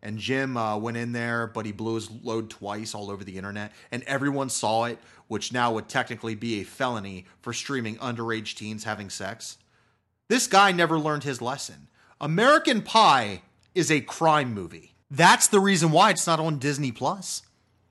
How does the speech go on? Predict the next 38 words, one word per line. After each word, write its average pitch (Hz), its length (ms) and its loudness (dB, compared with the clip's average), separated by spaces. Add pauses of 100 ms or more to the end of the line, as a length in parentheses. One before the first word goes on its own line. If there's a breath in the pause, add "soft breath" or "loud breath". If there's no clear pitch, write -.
(180)
Jen 135 320 0
does 120 380 -2
have 104 160 -6
a 92 60 -10
nice 90 240 -8
butt, 87 260 -12
though. 76 240 -16 (420 soft breath)
She - 180 -6
has 143 160 -2
those 117 280 -4
tight 123 340 -6
black 113 320 -2
pants 107 320 -10
on. 123 360 -8 (300 loud breath)
You 117 120 -12
just 127 220 -10
want 117 100 -6
to 92 40 -8
bury 104 340 -4
your 95 100 -8
nose 98 280 -8
between 104 340 -12
her 85 80 -12
cheeks 107 380 -10
as 107 100 -8
she - 100 -12
makes 95 220 -12
you 95 80 -12
recite 101 380 -8
the 95 120 -14
entire 92 340 -8
alphabet 92 480 -10
backwards 92 480 -10
right 92 160 -10
after 90 240 -12
she 110 140 -12
just 87 300 -12
farted. - 380 -16